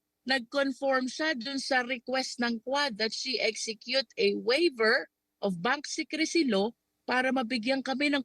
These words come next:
pagkakataong makita lahat ng kanyang bank information. Ang nakakalungkot, on the succeeding hearing, binawi.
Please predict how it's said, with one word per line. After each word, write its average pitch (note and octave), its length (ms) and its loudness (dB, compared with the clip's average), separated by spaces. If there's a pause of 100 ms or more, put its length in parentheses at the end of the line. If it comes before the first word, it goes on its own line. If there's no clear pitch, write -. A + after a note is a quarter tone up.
pagkakataong A3+ 720 0
makita A3 480 -2
lahat G3 320 2
ng G#3+ 80 -4
kanyang G3+ 320 0
bank F3 320 -4
information. G#3 800 0 (480)
Ang C#4 160 0
nakakalungkot, D4+ 960 0
on C4+ 80 0
the B3 80 2
succeeding C#4+ 640 0
hearing, C4+ 240 2
binawi. F4 800 2